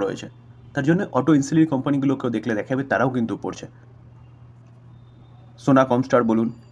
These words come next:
কি মাদারসন ইন্টারন্যাশনাল বলুন, কি ইনোমিন্ডা বলুন, কি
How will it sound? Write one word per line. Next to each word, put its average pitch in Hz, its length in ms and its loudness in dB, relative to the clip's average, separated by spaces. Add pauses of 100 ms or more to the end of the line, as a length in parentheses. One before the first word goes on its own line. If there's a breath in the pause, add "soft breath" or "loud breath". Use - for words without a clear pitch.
(500)
কি - 160 0
মাদারসন 151 420 2
ইন্টারন্যাশনাল 147 500 0
বলুন, 131 160 0 (520)
কি 220 80 0 (200)
ইনোমিন্ডা 180 500 6
বলুন, 160 200 4 (920)
কি 190 80 -6